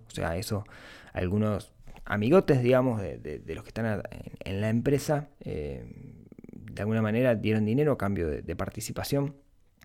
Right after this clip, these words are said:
que están, son amigotes, digamos, desde, desde el principio, y eso les permitió crecer, es decir, una primera ronda, digamos, ¿no?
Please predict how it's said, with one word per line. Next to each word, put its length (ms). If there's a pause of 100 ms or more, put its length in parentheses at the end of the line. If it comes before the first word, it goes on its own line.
(520)
que 80
están, 320
son 160
amigotes, 340
digamos, 400
desde, 280
desde 260
el 60
principio, 500 (320)
y 60
eso 120
les 120
permitió 360
crecer, 320
es 60
decir, 120
una 160
primera 360
ronda, 400
digamos, 340
¿no? 200